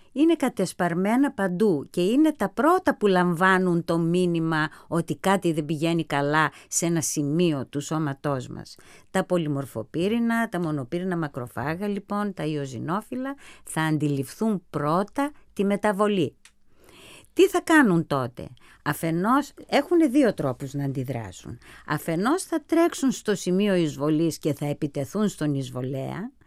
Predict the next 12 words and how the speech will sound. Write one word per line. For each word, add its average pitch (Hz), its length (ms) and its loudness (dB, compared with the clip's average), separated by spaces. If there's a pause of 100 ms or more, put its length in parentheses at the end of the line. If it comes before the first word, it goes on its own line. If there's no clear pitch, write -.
(320)
και 170 120 0
στο 165 200 -2
βαθμό 160 640 0 (340)
του 165 100 -4
εφικτού 165 800 0
θα 175 200 -2
τον 170 160 -2
εξουδετερώσουν. 135 1120 -6 (460)
Αφοτέ-, 180 640 -2
αφετέρου 220 580 -2
θα - 260 -4
προσλάβουνε 160 1300 0